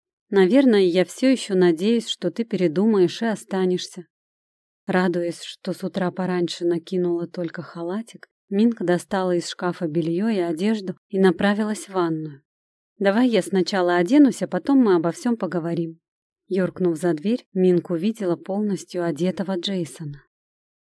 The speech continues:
«Кажется, ты говорила, что она решила провести выходные с Эваном». «Говорила».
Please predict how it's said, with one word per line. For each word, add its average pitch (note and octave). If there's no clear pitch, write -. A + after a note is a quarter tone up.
«Кажется, D3
ты -
говорила, D#3
что -
она D#3+
решила F3
провести E3+
выходные F3+
с -
Эваном». D#3
«Говорила». G3+